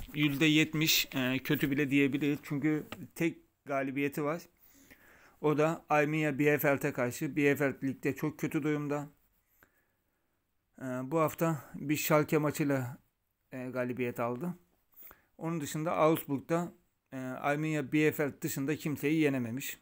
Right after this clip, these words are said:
Schalke'yi bile evinde yenememiş. Schalke de bu sene ligin sonuncusu. Arminia Bielefeld sondan üçüncü. Kötü gidiyor. Gördüğünüz gibi son maçında da evinde Frankfurt'a iki sıfır yenildi. Çok dengesiz takım.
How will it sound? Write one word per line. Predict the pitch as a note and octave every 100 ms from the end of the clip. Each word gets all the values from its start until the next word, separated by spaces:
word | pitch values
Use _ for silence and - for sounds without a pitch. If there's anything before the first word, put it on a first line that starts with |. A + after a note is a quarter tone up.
| -
Schalke'yi | - D3 D3 - D3+ C#3+
bile | C#3
evinde | D3 C#3 B2+ C3
yenememiş. | C3+ C3 A#2 G#2+ B2 C#3+ - _ _ - - -
Schalke | - C#3+ C#3 D3+
de | C#3+ D3 -
bu | C#3+
sene | - C#3 C3+
ligin | C3+ C3+ C3+
sonuncusu. | - D3+ C#3+ A#2 - C#3 D#3 - _
Arminia | C3 C3 C#3 C#3 B2+
Bielefeld | C3+ C3 C3+
sondan | B2 C3+ C3+ C3+
üçüncü. | B2+ B2+ D#3+ B2+ B2+ C#3+ - _ _ _ - _ _ _ _ _ -
Kötü | E3+ F#3+
gidiyor. | D#3+ B2+ B2+ C#3+
Gördüğünüz | E3 D#3+ D#3 D3 D#3+
gibi | C#3 C#3
son | - D#3
maçında | D3 C#3+ D3 D3+
da | D3+
evinde | C#3+ C#3 C#3+ C3+ C#3+
Frankfurt'a | D3 C#3+ D3 C#3+ D3
iki | C#3 C3+
sıfır | - A2
yenildi. | B2 A2+ A2 G#2 C#3 D#3 _ _ _ _ - _ - _
Çok | - F3+ E3+
dengesiz | F#3 F3+ F3 F#3
takım. | - C#3+ D#3+